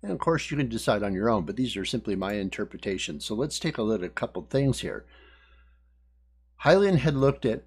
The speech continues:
reducing carbon emissions, and we know that the solution they have qualifies in California. So as far as that question that came up, whether or not, and this was last year, folks, people asked about that. California is not gonna allow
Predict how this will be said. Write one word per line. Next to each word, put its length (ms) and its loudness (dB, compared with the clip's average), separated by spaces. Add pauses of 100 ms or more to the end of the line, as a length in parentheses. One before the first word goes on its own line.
reducing 800 2 (2250)
carbon 360 6
emissions, 600 0 (120)
and 200 2
we 180 8
know 320 6
that 240 -4
the 60 2
solution 560 2
they 140 0
have 440 -2 (220)
qualifies 720 2
in 100 -4
California. 680 -4 (100)
So 300 4
as 120 2
far 320 2
as 140 -2
that 220 2
question 420 2
that 160 0
came 240 2
up, 180 -2
whether 500 4
or 60 6
not, 320 4 (160)
and 100 -2
this 160 0
was 160 2
last 360 2
year, 180 2
folks, 340 -4
people 300 0
asked 260 0
about 260 -2
that. 220 -6
California 600 4
is 120 2
not 200 2
gonna 120 2
allow 420 2